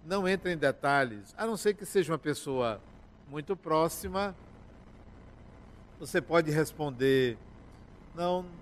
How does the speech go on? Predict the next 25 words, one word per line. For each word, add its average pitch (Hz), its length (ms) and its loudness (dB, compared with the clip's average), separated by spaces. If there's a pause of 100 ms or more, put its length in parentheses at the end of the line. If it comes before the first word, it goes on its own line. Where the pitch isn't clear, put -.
(160)
não 175 100 -12
tô 180 160 -4
muito 170 240 -6
bem", 147 460 2
ou 135 100 0
"mais 139 320 2
ou 135 100 -4
menos", 127 880 -6 (640)
sempre 226 560 0
se 180 180 -2
referindo 147 840 -2 (1000)
ao 196 220 2
estado 175 720 -2
geral 117 580 2
em 156 160 -10
que 147 180 -2
você 135 420 -4
se 151 260 -4
encontra, 135 800 -2 (380)
ou 143 120 -4
naquele 131 400 0
momento, 165 760 -2 (520)
ou 156 140 -4
na 156 220 0
vida. 98 640 -8